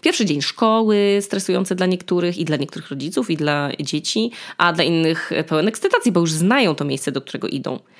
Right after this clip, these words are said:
I warto pamiętać właśnie z okazji tego dnia, e, m, korzystając z tej po prostu analogii, y, w-, powrotu do szkoły, że po czasie coś, co było dla nas trudne i nowe – jest,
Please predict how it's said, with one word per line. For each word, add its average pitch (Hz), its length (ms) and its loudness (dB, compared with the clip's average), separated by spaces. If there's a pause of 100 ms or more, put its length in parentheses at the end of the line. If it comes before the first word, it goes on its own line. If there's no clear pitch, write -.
(260)
I 190 80 0
warto 190 260 0
pamiętać 381 540 0 (200)
właśnie 156 240 -4
z 151 40 -4
okazji 151 260 -8
tego 143 200 -4
dnia, 139 300 -2 (380)
e, 156 160 0
m, - 500 -6
korzystając 160 420 -2
z - 40 -10
tej 147 200 -2
po - 80 -12
prostu - 280 -6
analogii, 139 600 -2
y, 143 760 -6
w-, 139 260 -6
powrotu 151 400 -4
do 147 80 -4
szkoły, 139 400 -2 (300)
że 175 140 0
po 254 180 0
czasie 247 560 0 (340)
coś, 247 160 0
co 240 120 -2
było 196 140 2
dla 185 140 2
nas 185 180 0
trudne 190 420 0
i 156 40 2
nowe – 160 360 0 (640)
jest, 427 460 -2